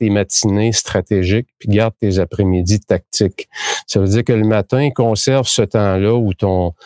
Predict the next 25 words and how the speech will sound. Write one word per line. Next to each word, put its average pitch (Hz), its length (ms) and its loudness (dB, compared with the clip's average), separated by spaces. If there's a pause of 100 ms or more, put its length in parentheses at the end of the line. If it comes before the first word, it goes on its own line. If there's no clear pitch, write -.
(140)
ton 101 220 0
intellect 104 720 0
est 95 240 0
alerte, 98 600 0
ton 95 180 0
attention 101 680 0
est 95 100 2
bonne, 101 400 0 (240)
travaille 123 720 0
sur 107 360 0
tes 98 280 0
activités 98 580 0
stratégiques, 98 720 0 (380)
travaille 117 500 2
sur - 180 -6
préparer 101 520 0
tes 104 160 -2
séances 101 460 0
de 98 60 2
coaching, 98 640 0 (480)
euh, 95 60 2
regarde 110 400 0
tes 110 220 2
états 101 220 -2
financiers, 110 920 0